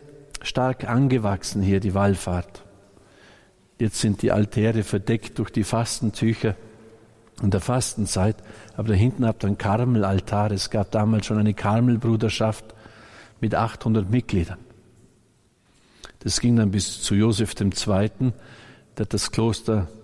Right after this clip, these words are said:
diese klösterliche Gemeinschaft aufgehoben, hat Maria Schutz zur Pfarre gemacht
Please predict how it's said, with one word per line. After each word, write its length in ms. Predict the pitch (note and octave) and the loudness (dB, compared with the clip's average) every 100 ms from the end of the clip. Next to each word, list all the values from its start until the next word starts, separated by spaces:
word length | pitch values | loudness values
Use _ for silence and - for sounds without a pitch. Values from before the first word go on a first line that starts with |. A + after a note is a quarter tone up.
| - - - | -20 -20 -8
diese 240 | A#2 F#2+ G#2 | -4 -2 0
klösterliche 520 | - A2+ - G#2+ G2 | 0 0 0 0 2
Gemeinschaft 600 | G#2+ G2+ G2+ G#2 G2+ - | 2 2 2 -2 -6 -2
aufgehoben, 720 | G#2 G#2+ - A#2+ A#2 B2 A2 | -2 -2 0 0 2 2 0
hat 160 | G2 A2 | 0 0
Maria 240 | G2+ G#2+ | 2 2
Schutz 260 | G#2+ A2 - | 0 -4 -4
zur 120 | F2+ | -6
Pfarre 340 | - G#2+ A2+ | -2 0 0
gemacht 400 | G#2+ A#2 A#2+ A#2 | 0 2 2 0